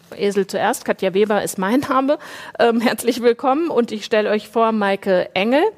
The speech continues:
Die ist Kommunikationswirtin und just, äh, zurück vom Camp Breakout, dessen Direktorin oder vielleicht auch Erfinderin du bist. <laughs>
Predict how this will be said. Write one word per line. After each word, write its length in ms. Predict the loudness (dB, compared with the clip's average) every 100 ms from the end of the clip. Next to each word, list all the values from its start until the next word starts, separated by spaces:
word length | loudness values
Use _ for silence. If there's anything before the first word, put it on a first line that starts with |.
| _ _ _ _ _ _ -14 -8
Die 60 | -6
ist 100 | -4
Kommunikationswirtin 1500 | -2 -2 0 -2 0 0 0 -2 -8 0 2 2 2 0 0
und 280 | -2 -2 -6 -20 -20 -2
just, 480 | 0 0 -2 -4 2
äh, 400 | 4 4 2 0
zurück 400 | -2 0 -2 -2
vom 320 | 0 0 -2
Camp 420 | -2 -2 -2 -6
Breakout, 640 | 0 2 2 0 0 2
dessen 220 | 0 -2 -2
Direktorin 720 | -2 -4 -4 -2 0 0 -2
oder 260 | -4 -6
vielleicht 340 | -6 -4 -4 -6
auch 160 | -10
Erfinderin 680 | -8 -8 -2 2 2 -2 -6
du 160 | -6 -6
bist. 360 | 0 0 -2
<laughs> 60 | -10